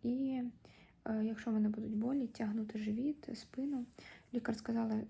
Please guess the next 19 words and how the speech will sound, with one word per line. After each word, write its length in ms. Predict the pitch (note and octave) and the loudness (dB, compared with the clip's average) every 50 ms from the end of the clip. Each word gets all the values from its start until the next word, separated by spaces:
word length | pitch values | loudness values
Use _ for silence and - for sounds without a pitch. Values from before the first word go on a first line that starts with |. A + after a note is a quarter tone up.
| - - | -6 -8
що 200 | G#3+ - - G#3+ | -6 -4 -4 -4
цього 240 | G#3+ - G#3+ G#3+ G#3+ | -4 0 0 0 0
терпіти 400 | G#3+ G#3+ G#3+ - - G#3+ - - A3 | 0 -2 -4 -2 -4 -4 -4 -2 -2
не 100 | G#3+ G#3+ | -2 0
треба, 280 | - D4 D#4+ D#4 C4+ | 2 2 2 4 2
і 40 | G#3+ | 2
прописала 480 | G#3+ - - - - - C4 C4 B3+ A3+ | 0 -2 -6 -6 -6 -4 -2 0 2 4
мені 260 | G#3+ G#3+ G#3+ A#3 A#3 | 4 6 4 4 2
ще, 320 | - - - A3 G#3+ G#3+ G#3+ - - - - - - - - - - | -2 -4 -2 0 0 0 -2 -4 -12 -18 -18 -20 -20 -20 -8 -4 0
е, 520 | A3 G#3+ G#3 G3+ G3 G3+ G3+ G3+ G#3 A3 - - - - _ _ - - - - | 2 4 4 4 4 4 2 2 0 -2 -4 -8 -14 -20 _ _ -20 -20 -12 -8
ві-, 380 | G#3+ G#3+ A3 A3+ A3 G#3 G3+ G#3+ G#3+ - - _ _ - _ - - - | -6 -2 0 2 2 2 2 0 -2 -10 -16 _ _ -20 _ -16 -12 -8
вібуреол. 840 | G3+ G3+ G3+ G#3 G#3+ G#3+ G#3 G#3 G3+ G3 G3 G3+ G#3+ A#3+ D4 E4 E4+ - - - - - _ - - | -2 2 2 4 4 4 2 4 4 4 4 4 4 2 2 0 -2 -4 -12 -20 -20 -20 _ -14 -8
Це 120 | - A3+ | -6 -6
свічки 460 | - - A#3 A3+ A#3+ - - - A3+ | -2 0 2 0 0 0 -2 -2 0
ректально 540 | G#3 G#3 G#3 - - A#3 A#3 C4 C#4 B3 A3 | 0 0 -2 -2 -2 -2 -2 0 0 0 -2
ставити, 600 | G#3 - - A3 A3+ A3+ A3 G#3+ - A3 G#3 G3+ G#3 - - - - - - - _ - - | -2 0 0 0 0 0 0 -2 -2 -2 -2 -2 -4 -6 -14 -20 -20 -20 -20 -20 _ -8 -4
е, 40 | G#3+ G#3+ G#3 G3 G3+ G3 | 0 0 2 0 0 0
коли 920 | - G3+ G3 G3+ G#3 G#3 G#3 G3+ G3 G3 F#3+ F#3+ - - - - - - - - - | 0 0 2 4 4 4 4 4 4 4 2 2 2 0 -2 -2 -4 -6 -6 -8 -10
от 160 | - - - | -10 -12 -16